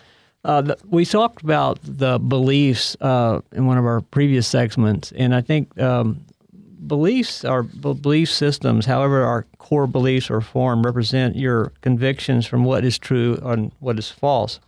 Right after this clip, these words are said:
what is right or what is wrong. And oftentimes your, your beliefs are fused with the meaning to give to your life, to things, to why people do what they do. And our beliefs influence whether we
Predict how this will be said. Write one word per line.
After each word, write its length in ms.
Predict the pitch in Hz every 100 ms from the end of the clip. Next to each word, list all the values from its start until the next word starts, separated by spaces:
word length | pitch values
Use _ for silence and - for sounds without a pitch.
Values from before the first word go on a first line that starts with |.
| -
what 140 | 127
is 200 | 113 107
right 280 | - 120 117
or 200 | 123 110 - -
what 160 | 113
is 160 | 104 113
wrong. 440 | 127 131 113 113 _ _ _ _ _ _ _ _ _ -
And 80 | 135
oftentimes 540 | 143 175 - 170 156 -
your, 320 | - 233 147 131 -
your 140 | 165 143
beliefs 440 | 135 139 147 147
are 120 | 131
fused 400 | 117 143 139 135
with 140 | 135 131
the 60 |
meaning 300 | 127 135 135
to 80 | 127
give 440 | 120 131 127 110 - _ _ _ _ _ _ -
to 100 | 143
your 200 | 131 123
life, 360 | 120 139 143
to 140 | - 117
things, 560 | - 135 131 131 123
to 180 | - 131
why 200 | 120 117
people 340 | 117 135 -
do 180 | 117 123
what 140 | 117 110
they 160 | 120
do. 420 | 113 139 123 107 107 _ _ _ _ _ _ _ _ _ -
And 140 | 139
our 120 | 143
beliefs 500 | 135 139 156 202 180
influence 560 | 151 127 143 139 127 -
whether 280 | 131 127 127
we 340 | 123 120 120